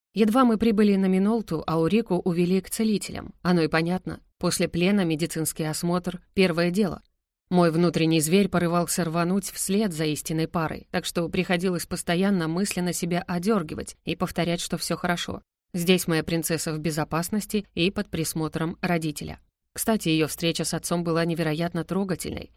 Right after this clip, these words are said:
Мне сразу стало понятно, что король Джет очень любит дочь и сильно переживает из-за её пленения,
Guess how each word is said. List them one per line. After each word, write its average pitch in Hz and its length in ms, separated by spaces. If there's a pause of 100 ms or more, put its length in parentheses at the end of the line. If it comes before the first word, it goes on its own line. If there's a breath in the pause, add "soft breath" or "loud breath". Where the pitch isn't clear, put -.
(160)
Мне 226 220
сразу 202 340
стало 160 220
понятно, 160 500 (120)
что 170 300
король 180 340
Джет 170 380
очень 180 300
любит 170 360
дочь 202 300
и 165 100
сильно 165 340
переживает 175 640
из-за 156 220
её 151 200
пленения, 156 560